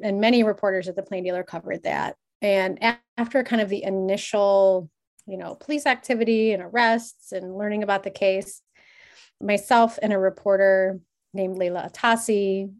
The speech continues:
um, who I worked with and, and, and have and had and have a ton of respect for, we were really more interested in, like, the system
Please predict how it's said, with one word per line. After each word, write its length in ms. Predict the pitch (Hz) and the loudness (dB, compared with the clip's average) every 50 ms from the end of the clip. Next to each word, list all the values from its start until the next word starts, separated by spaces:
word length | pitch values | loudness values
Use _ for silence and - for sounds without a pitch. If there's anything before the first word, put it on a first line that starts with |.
| _ - | _ -12
um, 340 | 180 180 180 190 190 190 180 | -10 -10 -8 -6 -6 -6 -4
who 160 | 151 214 202 | -2 0 0
I 120 | 196 185 | 0 2
worked 280 | 175 190 185 175 - - | 2 2 0 0 -2 -4
with 300 | 190 180 180 175 - - | -4 -4 -4 -6 -8 -10
and, 320 | - 170 180 185 185 196 214 - _ - | -10 -8 -8 -8 -10 -12 -14 -16 _ -14
and, 260 | 202 196 190 196 - | -10 -8 -8 -8 -8
and 160 | 196 196 196 | -8 -8 -8
have 360 | 175 160 196 190 180 180 180 196 | -4 -2 0 0 0 0 -2 -2
and 180 | 180 185 185 - _ | -4 -6 -6 -10 _
had 340 | 156 151 - 254 240 240 226 | -8 -2 2 4 4 6 8
and 100 | 233 240 | 8 8
have 280 | 240 226 208 214 202 226 | 6 6 4 2 0 -2
a 60 | 220 | -4
ton 240 | 214 - 254 214 220 | -2 0 0 0 2
of 80 | 220 | 0
respect 400 | 247 262 262 - - 190 175 - _ | 0 -2 -2 -2 -4 -6 -6 -6 _
for, 320 | - - - 170 180 190 190 - - - - - - - _ - - _ _ _ _ _ - | -12 -10 -8 -6 -8 -8 -10 -12 -20 -20 -20 -20 -20 -20 _ -20 -20 _ _ _ _ _ -2
we 200 | 208 190 247 277 | 0 2 4 4
were 200 | 247 320 330 302 | 4 2 0 0
really 320 | 247 233 247 233 233 240 233 | 2 2 2 4 4 6 6
more 220 | 226 220 208 - | 6 4 4 0
interested 640 | - 196 190 - 220 190 - - - 190 190 185 202 | -4 -6 -8 -6 -8 -8 -8 -4 -2 0 0 0 -2
in, 640 | - 196 190 185 185 180 175 185 185 185 - 277 - _ _ _ _ _ - - - - | -6 -6 -4 -4 -4 -4 -6 -8 -10 -10 -12 -14 -16 _ _ _ _ _ -20 -18 -8 -6
like, 200 | 196 185 185 - | -4 -6 -4 -4
the 100 | 202 190 | -6 -6
system 680 | - - - 185 - - 269 285 320 339 349 339 330 | -6 -6 -6 -6 -4 0 2 2 2 2 0 -4 -6